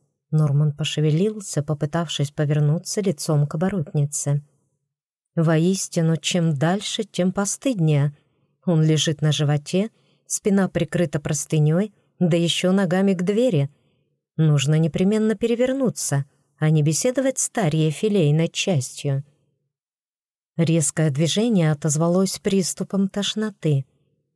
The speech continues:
Так и сотрясение. Знатно приложили его в ванной. Она чугунная, человек бы точно потерял сознание. «Но там не выгравированное имя»,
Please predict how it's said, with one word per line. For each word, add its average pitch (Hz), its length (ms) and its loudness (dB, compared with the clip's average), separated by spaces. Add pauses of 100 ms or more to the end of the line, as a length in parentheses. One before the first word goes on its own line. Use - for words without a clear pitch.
(140)
Так 175 300 -2
и 190 40 0
сотрясение. 175 1000 -2 (560)
Знатно 156 720 0
приложили 160 600 0
его 160 260 0
в 156 120 -4
ванной. 165 480 0 (380)
Она 170 240 2
чугунная, 165 720 0 (300)
человек 196 460 0
бы 208 140 -4 (120)
точно 202 440 0
потерял 196 500 -2
сознание. 147 760 0 (1400)
«Но 214 180 2
там 226 280 2
не 226 120 4
выгравированное 196 960 2
имя», 175 280 0